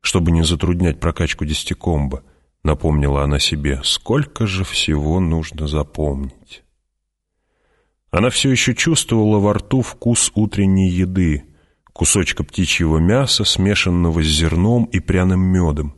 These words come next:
и все это завернуто в листья. Ей пришло в голову, что время тут перевернуто с ног на голову.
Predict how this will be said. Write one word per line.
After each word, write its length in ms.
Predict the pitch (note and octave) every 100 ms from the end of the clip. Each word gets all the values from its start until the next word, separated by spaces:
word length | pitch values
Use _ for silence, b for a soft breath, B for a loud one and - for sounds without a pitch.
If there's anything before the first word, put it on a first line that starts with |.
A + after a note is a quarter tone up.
| b b b b
и 80 | -
все 280 | - - A2+
это 160 | G2+ F#2
завернуто 580 | F#2+ F#2+ F#2+ F2+ E2
в 100 | F2
листья. 560 | F2+ E2+ D2+ - - - _ _ _ _ _ _ _ _ _ _ _ _ _ _ _ _ _ _ _ _ -
Ей 220 | F2+ C3
пришло 400 | C#3 C#3 D3 D3
в 80 | C3
голову, 360 | D3+ C#3+ B2
что 200 | - -
время 360 | A2 B2 C#3 B2+
тут 240 | B2+ A2+
перевернуто 840 | A#2 A2 A2+ B2 A#2+ F#2 D#2 - -
с 160 | -
ног 240 | G2 G2+ G2
на 180 | G2+ E2
голову. 440 | D2+ C#2+ C#2